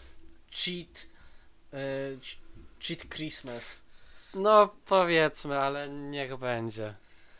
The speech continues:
Speaker 1: Ja
Speaker 2: Na-,
Speaker 1: zawsze
Speaker 2: najgorzej, że w Wigilię trzeba spróbować wszystkich potraw. Nie wiem, czy
Speaker 1: Nigdy tak
Speaker 2: u
Speaker 1: nie
Speaker 2: ciebie,
Speaker 1: próbowałem.
Speaker 2: u ciebie jest taka zasada. U mnie w domu właśnie jest, że trzeba spróbować wszystkich tych potraw, a jak jest potraw trzynaście, to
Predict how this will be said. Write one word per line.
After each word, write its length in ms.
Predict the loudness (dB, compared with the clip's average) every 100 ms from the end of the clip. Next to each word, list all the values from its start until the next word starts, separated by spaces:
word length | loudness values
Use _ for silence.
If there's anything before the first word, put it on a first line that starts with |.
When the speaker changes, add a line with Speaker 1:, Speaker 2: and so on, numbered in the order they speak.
| -20 -20 -18
Speaker 1:
Ja 300 | -6 -2 0
Speaker 2:
Na-, 140 | 2 2
Speaker 1:
zawsze 140 | 2
Speaker 2:
najgorzej, 520 | 2 2 4 2 4 2
że 200 | 4 2
w 340 | 0 -10 -16 -14
Wigilię 440 | -6 -2 0 2 2
trzeba 300 | 0 -2 -2
spróbować 640 | -4 -4 -2 0 -2 -2
wszystkich 420 | -6 -6 -8 -6
potraw. 500 | -2 -2 -2 -8 -6
Nie 180 | -6 -4
wiem, 240 | -4 -6
czy 280 | -8 -6 -4
Speaker 1:
Nigdy 240 | -4 -6
tak 120 | -8 -8
Speaker 2:
u 40 |
Speaker 1:
nie 80 | -6
Speaker 2:
ciebie, 220 | -6 -6
Speaker 1:
próbowałem. 400 | -6 -8 -10 -14 -16 -16 -16 -16 -8
Speaker 2:
u 60 | -6
ciebie 300 | -4 -2 0
jest 220 | -2 -4
taka 260 | -6 -6
zasada. 560 | -4 -4 -2 0 2 2
U 160 | 2 4
mnie 220 | 4 4
w 200 | 0 -6
domu 320 | -2 -2 -2
właśnie 320 | -2 -2 0
jest, 160 | 0 0
że 120 | -4
trzeba 260 | -2 -2 -2
spróbować 420 | -2 0 0 0
wszystkich 400 | -2 -4 -6 -10
tych 180 | -8 -10
potraw, 460 | -8 -8 -8 -8 -6
a 60 |
jak 160 | -6 -6
jest 280 | -10 -10 -10
potraw 440 | -12 -8 -8 -8
trzynaście, 680 | -8 -6 -4 -4 -6 -10 -12
to 320 | -8 -4 -4